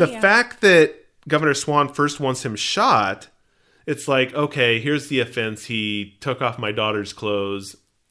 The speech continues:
Speaker 1: Shoot him for that.
Speaker 2: Right.
Speaker 1: You know, let's get it over quickly. And then when it's a, a pirate, it's like, "Oh my God, piracy? That's a,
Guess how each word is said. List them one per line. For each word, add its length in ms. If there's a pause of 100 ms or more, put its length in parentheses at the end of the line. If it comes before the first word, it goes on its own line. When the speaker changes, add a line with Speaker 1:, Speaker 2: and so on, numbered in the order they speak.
(140)
Speaker 1:
Shoot 320
him 420 (240)
for 180
that. 360
Speaker 2:
Right. 320
Speaker 1:
You 160
know, 80
let's 140
get 140
it 60
over 220
quickly. 420
And 140
then 160
when 100
it's 140
a, 220
a 120
pirate, 460
it's 120
like, 220
"Oh 100
my 120
God, 240
piracy? 920 (240)
That's 380
a, 220